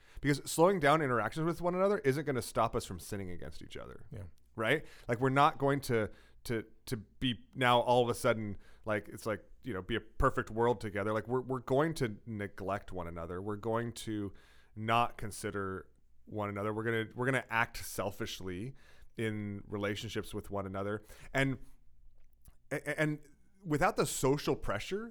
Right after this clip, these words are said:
Speaker 1: that, like, we need to deal with this because we're seeing each other, because we're interacting, 'cause, you know, like, I, I, I, I think that, that it's, and it, this is just another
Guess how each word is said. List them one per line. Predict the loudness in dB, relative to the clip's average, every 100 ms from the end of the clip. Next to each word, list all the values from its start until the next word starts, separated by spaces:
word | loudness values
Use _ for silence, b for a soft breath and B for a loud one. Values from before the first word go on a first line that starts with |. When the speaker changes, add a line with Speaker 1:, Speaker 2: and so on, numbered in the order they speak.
| -6 -2
Speaker 1:
that, | 0
like, | 2 2 0 -4 -16 -16 -10 0
we | 4
need | 4 4
to |
deal | 6 6
with | 6 6
this | 4 2
because | 2 2 2
we're | 0
seeing | 2 4
each | 4 4
other, | 4 6 4
because | 4 0 0
we're | 0
interacting, | 2 2 0 -4 -2
'cause, | -2 -2 -6
you | -6
know, | -4 -4 B B
like, | -4 -4 B B B
I, | -4
I, | -2 2
I, | 2 0 -4 -4
I | -2
think | -2
that, | 0 -2 -2 -4
that | -4 -4
it's, | -8 -8
and | -6 -4 -2
it, | -4 -6 -12 -16 -4
this | -2
is | -2
just | 0 0
another | 2 2 0